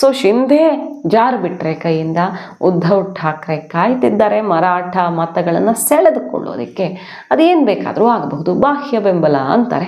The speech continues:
ಶಿಂಧೆ. "ಸ್ವತಂತ್ರವಾಗಿ ನಾನೊಂದು ಶಕ್ತಿಯಾಗಿ ಮಹಾರಾಷ್ಟ್ರದಲ್ಲಿ ಚಾಲ್ತಿಯಲ್ಲಿರಬಲ್ಲೆ" ಅನ್ನೋ ಮಟ್ಟಿಗೆ ಒಂದು ಸಂದೇಶ ಕೊಟ್ಟಂಗಾಯ್ತು. ಕೇಂದ್ರದಲ್ಲೂ ಟೆನ್ಷನ್ನು,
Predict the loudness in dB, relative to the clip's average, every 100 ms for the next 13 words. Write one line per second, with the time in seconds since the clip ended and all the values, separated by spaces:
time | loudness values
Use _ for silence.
0 | -8 -16 -20 -6 0 2 2 -2 -6 -16
1 | -16 0 2 4 2 2 4 4 2 0
2 | 0 0 0 0 2 2 2 2 2 2
3 | 2 0 2 4 2 -4 -12 -6 2 2
4 | 4 4 4 4 2 2 2 2 2 2
5 | 0 0 2 2 2 0 0 2 0 -2
6 | -2 0 2 2 0 -6 -12 _ _ _
7 | 0 2 4 4 2 2 2 2 2 0
8 | 0 -2 -2 -2 -6 -14